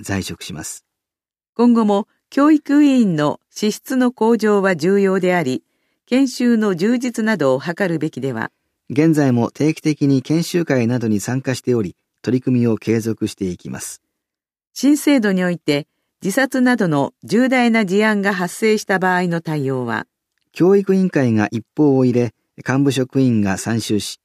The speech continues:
Speaker 1: 迅速に対応していきます。
Speaker 2: 総合教育会議の体制づくりなどの準備状況は？
Speaker 1: 区長部局と教育委員会で協議を重ねています。
Speaker 2: 教科書採択について、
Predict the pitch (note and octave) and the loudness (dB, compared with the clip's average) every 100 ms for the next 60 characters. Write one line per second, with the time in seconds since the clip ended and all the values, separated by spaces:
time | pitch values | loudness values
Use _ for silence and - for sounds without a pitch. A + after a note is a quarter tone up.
0 | - A#2 C3+ C3+ B2+ B2+ A#2+ G2 F#2 E2+ | -4 -2 0 -2 0 0 0 -4 -6 -8
1 | - E2+ D#2+ D2 - - - _ _ _ | -12 -14 -14 -14 -14 -14 -16 _ _ _
2 | _ _ _ _ _ - C4+ D4+ C#4+ C#4+ | _ _ _ _ _ -2 2 4 4 2
3 | B3+ C4+ C4+ B3+ - B3+ A#3+ G#3 D#3 C#3+ | 2 2 2 -2 -4 0 2 2 0 -2
4 | G#3 A#3 B3 B3 B3 A3 A3 F3 E3 F3+ | 0 -2 0 0 0 0 -2 -2 -2 -2
5 | D#3 B2+ A2+ F3+ G3+ F#3+ F#3+ F#3 - C3 | -2 -4 -2 -2 -2 -2 -2 -2 -4 -4
6 | A#2 A2+ - _ _ _ - F3+ F3+ E3+ | -2 -6 -8 _ _ _ -4 2 2 2
7 | F3+ E3+ - - G#2+ - - D#3 E3+ D#3+ | 2 0 0 0 -2 -2 0 2 2 4
8 | D#3+ D#3 C3 G#2+ G2 F2 D#3+ D#3 B2+ G#2 | 2 2 0 -2 0 0 2 2 2 -2
9 | F2+ - F#2+ F2+ E2+ D2 C#2+ - - _ | -2 -8 -8 -8 -8 -10 -12 -14 -18 _
10 | _ _ _ _ _ _ _ _ _ _ | _ _ _ _ _ _ _ _ _ _
11 | _ C4+ C#4+ C#4+ C#4 C4+ C4+ B3+ A3 F#3+ | _ 2 2 2 0 0 0 0 -2 -2
12 | F3+ F3+ G3 F3+ D3 D3 | -4 -2 -2 0 -2 -4